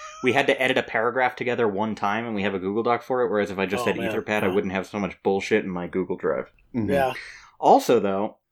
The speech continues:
Speaker 2: I learned recently that I can use my Android phone. I have a Note ten now.
Speaker 3: Mm-hmm.
Speaker 2: As a
Speaker 1: Ten or
Speaker 2: fucking
Speaker 1: ten plus?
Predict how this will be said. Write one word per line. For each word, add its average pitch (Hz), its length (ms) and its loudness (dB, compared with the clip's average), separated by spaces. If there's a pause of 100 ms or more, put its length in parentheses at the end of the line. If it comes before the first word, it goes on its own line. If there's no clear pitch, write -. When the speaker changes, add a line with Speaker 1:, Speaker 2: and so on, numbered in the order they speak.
(160)
Speaker 2:
I 196 560 0
learned 156 420 -2
recently 139 440 -4
that 120 120 0
I 120 80 0
can 120 140 -6
use 117 200 -6
my 113 160 -2
Android 113 400 -2
phone. 98 180 -2
I 101 100 -2
have 104 120 -2
a 95 80 2
Note 98 360 0
ten 104 280 -2
now. 87 320 -6 (320)
Speaker 3:
Mm-hmm. 92 320 -6 (460)
Speaker 2:
As 120 240 4
a - 40 4
Speaker 1:
Ten 208 140 4
or 185 60 4
Speaker 2:
fucking 151 180 0
Speaker 1:
ten 120 80 -6
plus? 117 360 -4